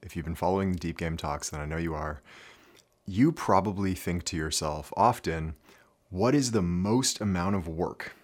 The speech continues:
that I can give to my game? What is the most amount of work that I can put in, and how can I do everything that I possibly can to achieve my goal?"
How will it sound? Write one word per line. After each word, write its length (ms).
that 120
I 100
can 200
give 320
to 140
my 160
game? 300
What 120
is 120
the 80
most 420
amount 240
of 40
work 260
that 100
I 80
can 180
put 220
in, 180
and 140
how 180
can 160
I 100
do 380
everything 560
that 100
I 100
possibly 680
can 320
to 160
achieve 320
my 160
goal?" 340